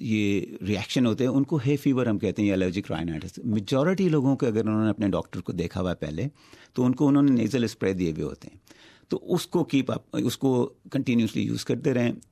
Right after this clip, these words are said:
<clears throat> जब पहले sign शुरू हों, तो उसी वक्त early days में, early time में आप अपने doctor से कर लें। मिसाल है, जैसे आपको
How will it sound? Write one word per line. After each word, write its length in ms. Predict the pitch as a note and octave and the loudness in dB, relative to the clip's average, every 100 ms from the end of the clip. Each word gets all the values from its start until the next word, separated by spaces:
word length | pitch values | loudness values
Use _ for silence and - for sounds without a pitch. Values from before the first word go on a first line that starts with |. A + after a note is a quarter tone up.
| - | 0
<clears throat> 140 | F#3+ | 2
जब 200 | D3 A#2+ | 2 2
पहले 220 | B2+ B2 A#2 | 2 2 2
sign 260 | A#2 A2 | 0 0
शुरू 240 | G#2 B2 C3 | 0 2 2
हों, 220 | A2 G#2+ | 4 2
तो 120 | A2 | 0
उसी 180 | A#2 C3+ | 0 0
वक्त 220 | A#2 A2+ - _ - - _ - | 0 -4 -16 _ -20 -20 _ -6
early 380 | F2+ C3 D3+ B2 | 0 2 2 4
days 280 | G#2+ F#2 G2+ | 2 0 0
में, 220 | A2+ B2 | 0 0
early 240 | A2 A#2+ | 0 0
time 260 | B2+ G2+ F#2+ | 0 0 2
में 200 | G2 B2 | 0 0
आप 160 | G#2+ - | -4 -4
अपने 200 | G2+ F#2+ | -2 -2
doctor 320 | E2+ - E2 | -2 -6 -8
से 140 | - | -8
कर 160 | E2 D#2+ | -8 -6
लें। 180 | D#2+ D#2+ - | -4 -6 -8
मिसाल 460 | G2+ G2 - A2 A2+ | -4 -4 -2 -2 0
है, 140 | G#2 | -2
जैसे 400 | F#2+ F2+ G2+ G2 - - - | -2 -2 -2 -2 -4 -18 -12
आपको 560 | - G2+ - - G#2 | -6 -6 -6 -4 -4